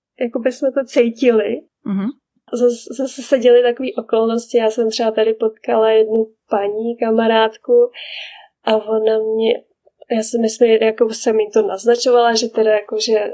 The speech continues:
Speaker 1: si myslíme, že se vezmeme a že to bude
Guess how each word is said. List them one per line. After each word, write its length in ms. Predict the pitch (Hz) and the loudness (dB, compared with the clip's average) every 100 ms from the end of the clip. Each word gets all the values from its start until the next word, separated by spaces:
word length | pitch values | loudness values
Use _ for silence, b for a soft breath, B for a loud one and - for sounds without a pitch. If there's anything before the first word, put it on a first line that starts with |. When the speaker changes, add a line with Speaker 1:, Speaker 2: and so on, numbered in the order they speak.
| - - - - - - - - | -12 -12 -10 -10 -12 -14 -12 -6
Speaker 1:
si 100 | 240 220 | -2 0
myslíme, 420 | 208 - 247 240 | -2 -2 0 0
že 100 | 240 | -2
se 200 | 233 220 | -6 -6
vezmeme 1080 | 190 294 220 - - 269 269 277 269 277 277 240 | -4 -6 -6 -8 -4 -4 0 2 2 4 2 2
a 120 | 220 | 2
že 160 | 226 | 0
to 220 | 240 - 220 | -2 -2 -4
bude 200 | 226 | -2